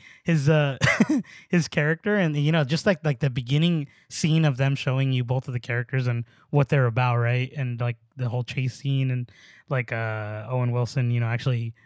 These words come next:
being a thief, but he's like, "Hey, I'm a cop." He's all, "Sorry." <laughs>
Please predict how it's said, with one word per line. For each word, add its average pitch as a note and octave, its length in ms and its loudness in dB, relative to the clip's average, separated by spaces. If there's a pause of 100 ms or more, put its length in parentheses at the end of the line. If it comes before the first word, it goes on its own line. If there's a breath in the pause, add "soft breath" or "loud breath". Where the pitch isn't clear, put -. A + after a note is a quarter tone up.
(120 soft breath)
being C3+ 260 4
a C#3 60 2
thief, D3 460 0
but C3 200 0 (240 loud breath)
he's D3 160 4
like, C3+ 100 4
"Hey, G3+ 160 4
I'm F#3 180 4
a - 40 0
cop." G#3 600 2
He's B2+ 160 -2
all, A#2+ 100 -4
"Sorry." F3 920 0
<laughs> - 40 -16